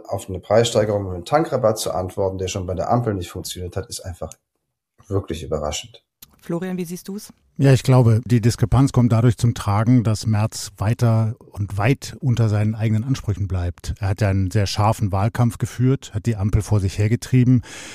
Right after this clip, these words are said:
Speaker 3: hat dem damaligen Bundeskanzler Olaf Scholz vorgeworfen, er könne es nicht, die Schuhe seien zu groß für ihn, in denen er stehe.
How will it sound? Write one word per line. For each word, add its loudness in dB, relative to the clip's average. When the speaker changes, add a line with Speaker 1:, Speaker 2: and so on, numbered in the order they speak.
Speaker 3:
hat 0
dem 2
damaligen 2
Bundeskanzler 2
Olaf 0
Scholz 2
vorgeworfen, 0
er 0
könne 4
es -2
nicht, 2
die -2
Schuhe 0
seien 0
zu 0
groß 0
für -2
ihn, 4
in 0
denen 2
er -2
stehe. 2